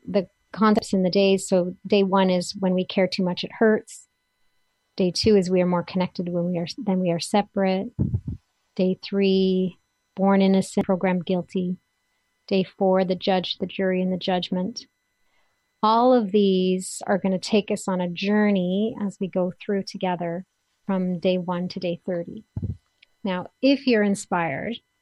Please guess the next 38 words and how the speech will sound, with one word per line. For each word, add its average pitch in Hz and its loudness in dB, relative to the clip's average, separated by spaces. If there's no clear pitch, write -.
and 185 -2
you 180 -2
have 202 -2
the 196 0
book, 180 -4
use 208 2
the 220 2
book, 190 0
and 185 0
we'll 175 -2
be 180 -2
reading 185 2
the 190 -2
chapters 175 -4
each - -2
day. 156 -2
And 202 2
they're 208 2
really, 220 2
sh-, - -4
they're, 196 0
they're 185 0
nice, 196 0
beautiful 196 -4
sound 190 -2
bites. 190 -2
They're 180 -6
easy 202 -2
to - -6
read, 180 0
about 170 -6
ten, 185 0
fifteen 180 -4
minutes 180 -4
of 180 -2
reading 175 -2
every 170 -4
day 175 -2